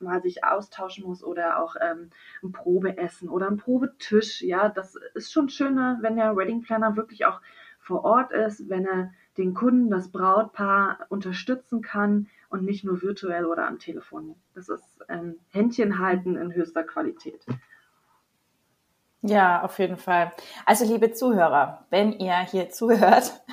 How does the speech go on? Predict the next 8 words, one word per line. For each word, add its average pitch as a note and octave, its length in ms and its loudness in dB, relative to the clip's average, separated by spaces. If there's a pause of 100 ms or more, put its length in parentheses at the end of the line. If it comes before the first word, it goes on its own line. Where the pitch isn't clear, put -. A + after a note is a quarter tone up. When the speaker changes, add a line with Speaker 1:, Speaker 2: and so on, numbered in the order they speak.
(340)
Speaker 2:
<laughs> - 500 -4
und G#3+ 200 6
Lust B3+ 300 4
habt F#3+ 220 8
auf G3 240 6
eine F3+ 640 4
wundervolle F3+ 880 0
Strandhochzeit, E3+ 880 -2